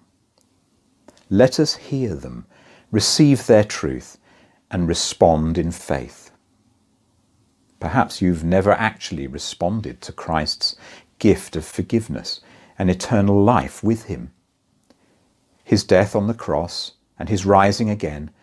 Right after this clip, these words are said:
has saved you from the consequences of sin, and he's offering you this salvation and reward as a gift.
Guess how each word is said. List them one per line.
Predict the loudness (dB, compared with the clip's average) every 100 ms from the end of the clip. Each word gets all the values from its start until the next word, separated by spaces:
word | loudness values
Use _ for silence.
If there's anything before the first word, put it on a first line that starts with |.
| _ _ _
has | -8 -6
saved | 0 6 8 6 2 -6
you | -6 -8 _ _ _
from | -20 0 2 2
the |
consequences | -2 -6 -6 -6 -6 -10 -8 -10 -10 -12 -10 -10
of | -6
sin, | -4 -2 -2 -6 -14 _ _ _ -20 _ _ _
and | 2
he's | 4 6
offering | 6 4 -2 -4
you | -4 -10 -8
this | -8
salvation | -8 -4 -4 -2 0 0 -2 -12 -14
and | -10 -4
reward | -2 0 0 -2 -4 -8
as | -6
a | 0
gift. | 0 0 -4 -20